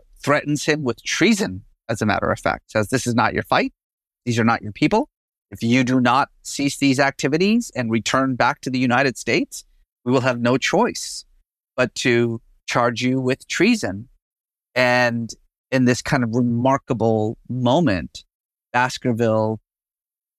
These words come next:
takes a look at this battlefield around him, these people who are fighting for their most basic rights. And he says, "The only difference between me and these people is the country of my birth."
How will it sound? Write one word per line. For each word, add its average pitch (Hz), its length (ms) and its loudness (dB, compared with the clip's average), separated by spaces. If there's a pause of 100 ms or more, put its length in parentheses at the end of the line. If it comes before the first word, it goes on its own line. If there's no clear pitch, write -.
(300)
takes 139 240 0
a 127 60 2
look 123 220 2
at 113 80 2
this 123 140 -4
battlefield 143 680 0 (200)
around 127 320 2
him, 175 260 -6
these 123 140 0
people 131 300 -2
who 127 80 0
are 117 120 4
fighting 131 400 2
for 131 120 -4
their 120 120 2
most 117 280 0
basic 117 380 0
rights. 151 460 -2 (520)
And 110 140 -4
he 120 100 4
says, 120 300 0
"The 117 160 0
only 127 220 2
difference 131 320 0
between 127 320 0
me 127 160 4
and 131 100 2
these 131 180 2
people 147 360 0
is 127 100 0
the 120 80 0
country 131 400 0
of 127 100 2
my 131 180 2
birth." 131 420 -2